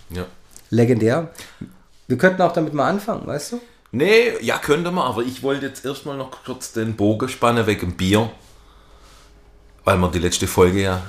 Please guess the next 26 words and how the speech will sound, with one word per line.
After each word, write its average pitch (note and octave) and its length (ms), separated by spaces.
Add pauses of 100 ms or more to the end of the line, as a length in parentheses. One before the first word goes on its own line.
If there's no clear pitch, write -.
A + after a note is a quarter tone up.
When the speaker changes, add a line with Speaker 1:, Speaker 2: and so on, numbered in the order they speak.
Speaker 1:
so F#2 240
genannt F2 420
haben, E2+ 180
Helles F2+ 320
ist - 200
kein E2+ 220
Bier. A2 300 (360)
Und F#2+ 160
heute F#2+ 300
trinke F#2+ 340
ich F#2+ 360 (160)
ein G2 280 (240)
Weißbier. D#2 680 (1000)
Speaker 2:
Ah. G#2+ 1000
Speaker 1:
Und G#2+ 180
da F#2+ 240
habe C3 180
ich - 200
erstmal A2+ 400
eine F2+ 240
Frage C#2+ 480
an E2+ 120
dich. F2 340 (140)
Wie B2 140
hieß C3 300
der A#2 260